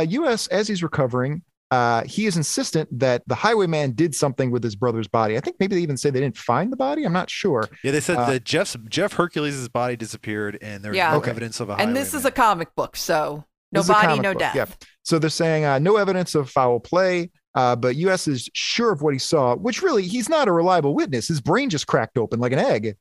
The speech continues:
Speaker 2: Yep. Yep. And
Speaker 1: Like,
Speaker 2: he also
Speaker 1: uh,
Speaker 2: aged twenty years.
Speaker 3: Yeah.
Speaker 1: Yeah, well, he was under for a long time. Uh, so yeah, uh,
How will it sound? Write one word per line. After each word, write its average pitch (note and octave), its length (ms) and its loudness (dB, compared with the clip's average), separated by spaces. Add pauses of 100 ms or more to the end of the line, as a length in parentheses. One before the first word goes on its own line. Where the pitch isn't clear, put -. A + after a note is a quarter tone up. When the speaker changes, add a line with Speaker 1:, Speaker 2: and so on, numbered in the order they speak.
(160)
Speaker 2:
Yep. A#2 200 -8 (460)
Yep. B2+ 160 -12
And - 40 -4
Speaker 1:
Like, D3+ 140 2
Speaker 2:
he C3+ 40 -2
also D3 180 0
Speaker 1:
uh, - 80 -6
Speaker 2:
aged D3 560 -6
twenty D3 360 -8
years. A#2+ 580 -10 (480)
Speaker 3:
Yeah. C3+ 180 -2
Speaker 1:
Yeah, D3 120 -2
well, D3+ 260 2
he D#3+ 140 0
was C#3+ 120 0
under D3 160 0
for B2 140 -2
a G#2+ 60 0
long A#2+ 240 -2
time. - 260 -6 (1080)
Uh, C3+ 380 2
so F#3 220 -2
yeah, C3 400 2
uh, B2+ 380 0